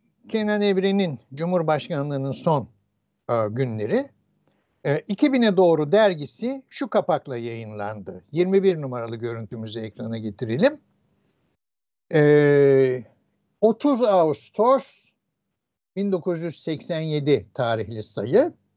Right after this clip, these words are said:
E, "Gizlenen belge" başlığı atılmış.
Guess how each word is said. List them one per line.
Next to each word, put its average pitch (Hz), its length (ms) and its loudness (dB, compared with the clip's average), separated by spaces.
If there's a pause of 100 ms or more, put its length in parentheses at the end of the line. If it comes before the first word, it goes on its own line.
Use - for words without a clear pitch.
(640)
E, 151 140 2
"Gizlenen 226 760 2
belge" 175 540 2 (240)
başlığı 120 520 -6
atılmış. 131 760 -10